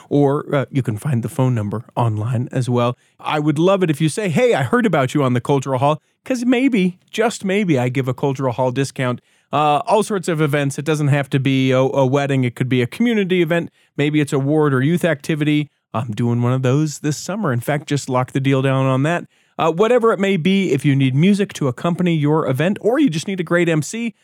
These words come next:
I would love to be able to help you out. You're simply going to need to go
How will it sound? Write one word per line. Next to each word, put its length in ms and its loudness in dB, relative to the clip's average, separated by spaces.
I 80 0
would 140 0
love 280 2
to 100 -6
be 140 2
able 220 0
to 120 -2
help 320 -2
you 160 4
out. 240 0
You're 300 4
simply 520 -2
going 340 2
to 100 -2
need 200 2
to 60 2
go 300 2